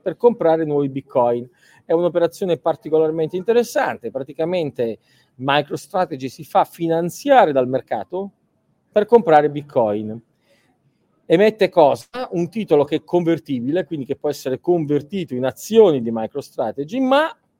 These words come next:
badate, se il prezzo di MicroStrategy dell'azione si apprezza più del centotrenta per cento, in realtà il titolo può essere ri-, mh, remunerato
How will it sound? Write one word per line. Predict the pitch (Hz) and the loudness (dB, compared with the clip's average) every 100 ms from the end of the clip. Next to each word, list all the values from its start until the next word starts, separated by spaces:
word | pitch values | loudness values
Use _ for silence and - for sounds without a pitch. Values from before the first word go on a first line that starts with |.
| _ | _
badate, | - 131 143 127 135 135 180 202 247 _ _ _ _ _ _ _ _ | -18 -4 -2 -2 -4 -4 -2 -2 -4 _ _ _ _ _ _ _ _
se | - 240 | 2 4
il | 196 | 4
prezzo | 196 202 147 - 139 | 2 2 2 -2 -8
di | 139 | -4
MicroStrategy | 156 147 165 - 180 139 120 123 | -4 -4 -8 -2 -2 0 -4 -6
dell'azione | 135 135 - 156 | -4 -4 -6 -6
si | 123 | -6
apprezza | 135 165 151 - | -6 -4 -4 -6
più | - 220 | -10 -2
del | 165 | -2
centotrenta | 135 143 147 - 156 - | -2 -8 -10 -8 -8 -8
per | - | -14
cento, | - 135 127 135 131 | -10 -6 -6 -6 -8
in | 135 | -6
realtà | 180 165 - 104 101 _ - - | -4 -4 -4 -10 -12 _ -20 -20
il | 139 | -16
titolo | 135 156 156 143 | -8 -4 0 0
può | 147 | 0
essere | 139 - 139 135 | -2 -2 -2 0
ri-, | 135 170 175 - | 0 -4 -6 -10
mh, | 139 127 120 117 | -12 -10 -8 -2
remunerato | 143 175 180 202 170 120 110 131 135 | -2 0 2 2 2 -2 -6 -8 -8